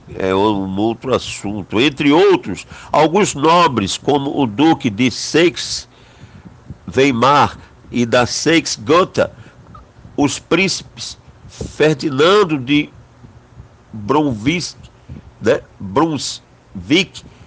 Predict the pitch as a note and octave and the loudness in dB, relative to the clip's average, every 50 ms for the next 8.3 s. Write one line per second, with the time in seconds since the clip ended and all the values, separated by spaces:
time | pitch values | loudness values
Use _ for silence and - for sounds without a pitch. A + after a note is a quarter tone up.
0 | - - - _ - C3+ C3+ C3+ C3+ B2 - D3 D3+ D#3 D#3+ D3+ C3+ B2 C3+ B2 | -20 -20 -16 _ -2 0 0 0 -2 -2 0 2 4 4 4 4 2 0 -2 -2
1 | - - C#3+ E3 E3+ D#3+ B2+ - - - - - - - - - - - - - | -2 0 2 4 4 4 2 -2 -6 -8 -10 -14 -20 -20 -20 -20 -20 -20 -20 -20
2 | - - - - C#3 D#3+ F3 F3+ D3 C#3+ C#3 A#2+ A#2 C3+ C3+ C#3 - - B2+ G#2 | -20 -10 -2 2 4 4 4 4 4 2 0 2 4 4 4 4 2 0 -2 -2
3 | - - - C3+ B2+ A#2 G#2 G#2 B2 C3 D3 C#3+ C3+ A2+ F#2+ F#2+ F2 - - - | -2 0 2 4 4 4 2 2 4 4 6 4 4 2 0 -2 -6 -6 -6 -2
4 | - B2+ C#3 C3+ B2+ C3 B2 A#2 A2+ B2 C3 C3 A#2+ A#2 - - - C3 C3 C3+ | 0 0 0 2 2 4 4 4 4 4 4 4 2 0 -4 -2 2 4 4 6
5 | C3 B2+ A2+ - - C3 A#2+ A#2 G2+ F#2 A2 A#2 A#2+ B2 A#2 G#2 - - - _ | 4 4 2 0 2 2 2 2 2 2 2 4 4 4 4 2 -2 -8 -20 _
6 | _ _ - - _ _ _ - - F2+ G2 A#2+ C#3+ D3 C#3+ C#3+ C3+ C3 - - | _ _ -20 -20 _ _ _ -16 -12 -4 0 2 4 4 4 2 2 -4 -12 -20
7 | - - - _ - _ _ - G2 A#2+ A#2+ B2 A#2 G2+ F#2 G#2 C3 C#3+ D3+ D3 | -20 -20 -20 _ -20 _ _ -4 0 2 2 2 2 0 2 2 4 4 4 4
8 | B2+ A2 F#2 E2+ D#2+ | 2 0 -4 -8 -14